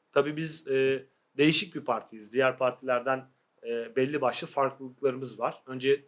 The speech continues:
demokratik anlamda farklılıklarımız var. Belki anlatabilirim birazdan. E, ama en önemli farkımız siyasetin finansmanı konusunda. Bizim partimiz, e, hareketimiz de, partimiz de kurulduğundan beri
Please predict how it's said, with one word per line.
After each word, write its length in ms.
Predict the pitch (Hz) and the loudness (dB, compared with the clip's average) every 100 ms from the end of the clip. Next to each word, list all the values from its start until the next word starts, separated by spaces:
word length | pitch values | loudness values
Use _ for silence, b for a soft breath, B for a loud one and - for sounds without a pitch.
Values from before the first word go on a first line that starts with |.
| _ | _
demokratik 500 | 131 143 147 151 165 | -2 0 -2 -2 -2
anlamda 380 | 120 117 107 110 | -2 -4 -14 -16
farklılıklarımız 840 | - 113 - 113 - 117 110 107 | -12 -12 -12 -18 -14 -14 -14 -4
var. 160 | 156 143 | -2 -2
Belki 260 | 120 123 | -4 -4
anlatabilirim 640 | 117 113 123 110 110 104 | -10 -10 -10 -12 -12 -16
birazdan. 500 | 104 107 107 165 202 b b b b - | -14 -14 -2 -2 -2 b b b b -6
E, 300 | 117 117 120 | -2 -2 -2
ama 240 | 139 165 | 2 2
en 140 | 165 185 | 4 2
önemli 340 | 180 139 131 | 2 0 -4
farkımız 680 | 123 123 120 143 208 - - _ _ _ _ | 0 0 0 -2 -2 -2 -6 _ _ _ _
siyasetin 600 | - - 143 139 151 190 | -6 4 4 4 2 0
finansmanı 600 | 185 165 156 156 160 170 | 0 0 0 0 0 -2
konusunda. 640 | 160 123 - - 117 175 - _ _ _ _ _ | -2 -6 -6 -10 -6 -6 -6 _ _ _ _ _
Bizim 300 | 135 160 185 | -2 -2 2
partimiz, 640 | 170 160 180 185 175 - | 2 2 0 0 0 -2
e, 260 | 135 131 131 | -2 0 -2
hareketimiz 640 | - 143 147 156 180 175 | 0 2 2 -4 -4 -4
de, 80 | 131 | -4
partimiz 540 | - 135 135 180 151 | 0 -2 -2 -6 -4
de 120 | 175 180 | -6 -2
kurulduğundan 720 | 156 151 151 156 165 175 160 | 0 2 2 0 4 4 4
beri 280 | 123 151 | -2 -4